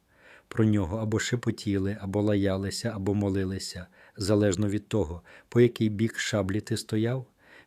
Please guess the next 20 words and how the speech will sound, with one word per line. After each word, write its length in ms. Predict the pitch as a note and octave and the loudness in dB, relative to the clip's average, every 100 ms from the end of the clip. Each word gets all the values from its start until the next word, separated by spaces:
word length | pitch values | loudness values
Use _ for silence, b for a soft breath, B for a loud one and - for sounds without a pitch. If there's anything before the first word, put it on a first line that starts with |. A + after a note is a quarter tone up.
| C#3+ | 4
Він 160 | E3 | 8
не 100 | E3+ | 8
був 240 | D3+ A#2+ G#2 | 8 4 4
зручним, 600 | G2 G#2+ - - F#2 D#2+ - _ _ _ _ | 0 -2 -2 -4 -4 -6 -12 _ _ _ _
не 120 | A2+ | 2
був 220 | A#2+ A2+ - | 6 4 2
тихим, 440 | - G#2 - D#2+ D#2+ _ _ | 0 0 -2 -12 -14 _ _
не 120 | G#2 G#2+ | 0 4
був 240 | A2+ G#2+ | 2 0
слухняним. 800 | - A#2 - A#2 B2+ C3+ F#2 D#2+ - b b - | -2 -2 0 0 2 2 0 -4 -12 b b -12
Сірко 460 | - G#2 G2+ G#2 | 0 0 2 -2
з'являвся 560 | F2 F#2+ G#2 C3+ - C3 | 0 2 2 2 0 -4
там, 360 | - A#2+ B2+ - b - | 2 2 2 -4 b -2
де 120 | G#2+ | 4
його 200 | G#2 F2+ | 4 4
не 120 | F#2 | 0
чекали, 600 | - - - A2+ G#2+ G2+ G2+ b b _ | -2 -6 -2 0 0 -2 -8 b b _
і 100 | B2 | 4
бив 240 | B2+ D3+ | 6 6
так, 420 | - D3 D3 - | 4 2 2 -2